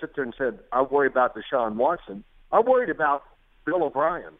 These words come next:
What's Bill O'Brien gonna do when he puts Deshaun Watson in there? Are you gonna tell him to go back there and stand there in, a, in the perfect pocket like he has with Tom Brady and every quarterback he's had down in Houston?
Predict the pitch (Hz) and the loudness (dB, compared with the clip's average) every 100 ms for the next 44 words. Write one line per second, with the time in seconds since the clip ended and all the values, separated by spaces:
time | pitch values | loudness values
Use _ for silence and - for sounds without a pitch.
0 | _ _ _ - 226 226 247 247 196 160 | _ _ _ -2 -2 -2 0 0 0 -2
1 | 196 202 170 151 143 147 147 135 165 - | -2 -2 -2 -2 -2 -2 -4 -6 -8 -8
2 | 123 - 151 135 131 151 - 113 104 98 | -10 0 2 2 2 0 0 -10 -12 -12
3 | 87 71 _ _ _ - 131 151 170 156 | -14 -16 _ _ _ -2 2 2 2 0
4 | - 170 170 143 160 160 - 143 - - | 0 0 0 0 0 0 -2 -8 -8 -4
5 | 147 147 160 156 170 135 110 113 113 110 | 0 0 2 2 2 2 -2 -4 -8 -4
6 | 160 165 147 - 143 147 - 175 _ _ | 0 0 -2 -2 2 4 2 -8 _ _
7 | _ _ 123 127 151 120 131 139 127 117 | _ _ -4 -4 -4 -6 -2 -2 -2 -6
8 | - 151 139 127 156 139 127 135 - 143 | 0 2 2 0 0 0 0 -2 0 2
9 | 139 135 135 135 120 131 127 127 127 113 | 2 2 0 -4 -4 -2 0 0 0 -2
10 | 139 151 - 180 | -4 -4 -4 -6